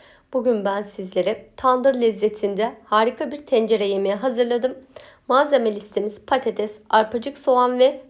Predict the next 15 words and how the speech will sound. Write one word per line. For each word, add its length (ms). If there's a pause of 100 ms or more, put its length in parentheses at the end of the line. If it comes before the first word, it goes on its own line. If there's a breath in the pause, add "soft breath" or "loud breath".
kalça 480
but 180
kullandım 640
tavuk. 440 (1000 soft breath)
Öncesinde 580
tavukları 520
temizledim, 840
derisinden 680
ayırdım 680 (420 loud breath)
ve 120
parçalayarak 1000
bu 40
şekilde 720 (540)
tencereye 600
alıyorum. 720